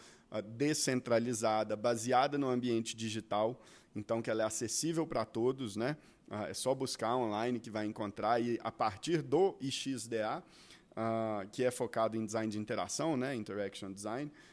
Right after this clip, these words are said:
ah, é possível encontrar aí várias portas onde quem tá interessado nesse mercado pode, ah, abrir essas portas e acessar diferentes soluções, né? Diferentes formações, diferentes conhecimentos.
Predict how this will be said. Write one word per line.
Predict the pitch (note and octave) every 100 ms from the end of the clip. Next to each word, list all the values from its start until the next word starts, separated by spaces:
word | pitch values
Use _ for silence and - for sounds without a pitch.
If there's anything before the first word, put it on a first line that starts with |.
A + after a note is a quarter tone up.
| - -
ah, | G#2+ G#2+ G#2 F#2
é | B2
possível | - B2 - D3+ C#3+
encontrar | C3+ B2 A#2 B2+
aí | B2 B2+
várias | C3 E3 A#2+ -
portas | - C3+ D#3 - - F#2+ - - - - _
onde | A#2+ C3 A#2+
quem | A#2 B2+ A#2
tá | C3
interessado | B2+ B2+ A#2+ - - C#3+ C3+
nesse | B2 A#2 A#2
mercado | G#2+ - G#2 G#2
pode, | - B2+ C3+ C3+ A#2 A#2 - - -
ah, | - A2 F#2+ A2+
abrir | G#2 B2 D3+
essas | C3 B2
portas | - A2+ A#2+ A#2 A2+ A2
e |
acessar | A2 - A2+ - B2+
diferentes | C3 A2+ A#2 G#2+ G#2 -
soluções, | G#2 G2+ - A#2+ D3+ D#3+ - -
né? | G#2+ D3+ D3+ - -
Diferentes | A2 - A2 A2 -
formações, | - G#2 G2+ G2+ B2 C#3+ A2+
diferentes | G#2 A2 G#2+ G#2 -
conhecimentos. | G#2 G2+ G2 A2 C3+ -